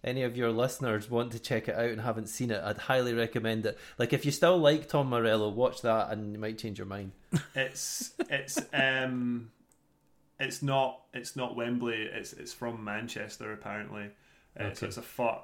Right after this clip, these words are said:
Speaker 2: it's far more recent than I thought it was. But yeah,
Speaker 1: <laughs>
Speaker 2: it,
Speaker 1: It's,
Speaker 2: it, it,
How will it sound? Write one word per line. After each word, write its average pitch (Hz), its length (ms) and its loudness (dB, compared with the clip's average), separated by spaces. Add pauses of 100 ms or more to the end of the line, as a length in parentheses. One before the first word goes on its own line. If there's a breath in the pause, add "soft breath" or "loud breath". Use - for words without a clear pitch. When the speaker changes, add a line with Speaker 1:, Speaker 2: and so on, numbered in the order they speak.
Speaker 2:
it's - 160 -8
far 117 400 -4
more 104 380 -6 (580)
recent 110 380 -12
than 101 120 -10
I 101 120 -8
thought 104 220 -8
it - 100 -10
was. 98 340 -8 (1200 soft breath)
But 123 320 2
yeah, 113 300 0
Speaker 1:
<laughs> - 40 0
Speaker 2:
it, 160 120 8
Speaker 1:
It's, - 340 2
Speaker 2:
it, - 100 -2
it, 277 60 -2